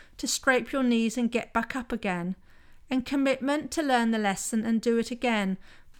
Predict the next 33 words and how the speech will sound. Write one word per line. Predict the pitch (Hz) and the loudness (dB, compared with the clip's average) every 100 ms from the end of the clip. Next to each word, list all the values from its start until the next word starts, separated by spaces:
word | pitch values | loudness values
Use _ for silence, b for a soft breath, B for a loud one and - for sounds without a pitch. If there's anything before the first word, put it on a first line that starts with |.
| b | b
And | 311 | 2
we | 320 | 4
do | 320 320 | 2 0
all | 302 311 | 0 0
of | 311 | 2
this | 330 320 - | 0 -2 -2
without | 269 277 277 - | 0 2 2 0
judgment | - 247 240 - 247 247 233 - | 0 0 0 -2 -2 -2 -4 -10
or | 226 233 | -2 0
without | 226 226 226 | 2 2 2
any | - 240 | 0 0
talk | 247 269 240 240 | 0 2 0 0
about | 247 240 233 240 | 0 2 2 2
your | 247 240 | 2 2
worthiness | 233 233 233 233 226 226 226 - | 4 4 2 0 0 0 -4 -6
or | 214 208 208 202 | -4 -2 -2 -2
with | 220 208 | -4 -2
any | 226 240 | 0 0
t-, | 233 - - - - | -2 -16 -20 -20 -12
talk | - 240 226 - | 0 2 2 -2
or | - 208 214 | -4 -2 0
importance | 226 - 285 277 277 233 - | 0 -2 -6 -4 -4 -6 0
later | 226 220 220 | 0 0 -2
what | 208 208 - | 0 0 0
you | 233 | 0
have | 226 226 | 0 -2
achieved | 226 - 233 202 202 - - | -4 -4 -2 0 -2 -6 -14
before. | 214 - 208 185 190 B B B B B | -14 -6 -4 -4 -6 B B B B B
Together | 269 262 262 269 | 0 4 4 4
we | 269 254 | 0 2
work | 233 214 - | 2 2 0
on | 220 202 | -2 0
intention, | 196 214 226 220 262 247 240 | -2 0 -2 0 0 0 -2